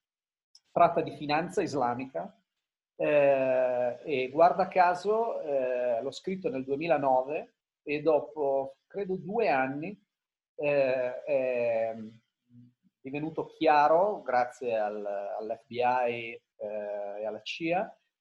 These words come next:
che l'Awala era il modo con cui, eh, i terroristi islamici avevano sovvenzionato gli attentati di New York,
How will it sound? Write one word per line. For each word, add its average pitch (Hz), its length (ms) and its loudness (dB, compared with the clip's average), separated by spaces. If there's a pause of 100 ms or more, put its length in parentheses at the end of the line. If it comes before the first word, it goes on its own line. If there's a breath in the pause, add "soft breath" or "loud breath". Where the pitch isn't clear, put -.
(240)
che 151 320 0
l'Awala 156 920 6
era 143 200 2
il 160 140 0
modo 151 340 2
con 151 240 -8
cui, 147 420 -4 (240)
eh, 113 760 0
i 117 120 -18
terroristi 139 520 -4
islamici 139 520 -4
avevano 135 840 -2
sovvenzionato 147 920 -4
gli 143 80 -2
attentati 143 840 -2 (320)
di 135 260 -14
New 123 120 -8
York, 117 400 -4